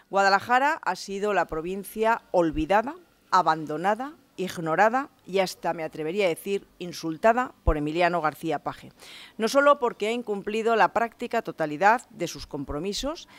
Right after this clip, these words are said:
sino también porque ha llegado a afirmar, así lo hizo el tres de julio del año dos mil diecisiete, que ser socialista en Guadalajara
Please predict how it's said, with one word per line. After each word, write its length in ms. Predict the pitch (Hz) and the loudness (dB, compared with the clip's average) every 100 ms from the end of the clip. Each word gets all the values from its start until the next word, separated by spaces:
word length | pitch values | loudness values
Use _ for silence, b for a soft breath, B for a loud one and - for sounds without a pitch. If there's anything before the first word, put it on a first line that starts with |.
| b | b
sino 320 | b - 220 254 | b -2 2 4
también 500 | 269 233 208 196 - | 4 4 2 2 -4
porque 300 | - 165 185 | -4 -2 2
ha 60 | 214 | 2
llegado 420 | 220 175 165 165 | 4 2 2 2
a 40 | 208 | 0
afirmar, 580 | - 185 160 160 - - | -2 -8 -4 -4 -4 -10
así 220 | 170 214 | -8 -4
lo 100 | 196 | -2
hizo 240 | 208 - | -2 -2
el 140 | 160 - | -4 -2
tres 220 | 226 214 | -2 -2
de 100 | 175 | -4
julio 400 | - 220 160 143 | -4 -4 -4 -4
del 160 | 147 | -2
año 200 | 196 175 | -2 -2
dos 200 | 143 147 | -6 -6
mil 160 | 156 151 | -6 -4
diecisiete, 720 | 214 262 208 175 156 156 151 - b b b | -4 -4 -6 -4 -4 -4 -6 -10 b b b
que 100 | 190 | -2
ser 160 | 285 | -2
socialista 600 | 277 277 240 208 220 208 | -2 -2 0 0 -2 -4
en 80 | 180 | -2
Guadalajara 760 | 165 185 185 - 165 165 160 | 0 0 -2 -2 0 2 2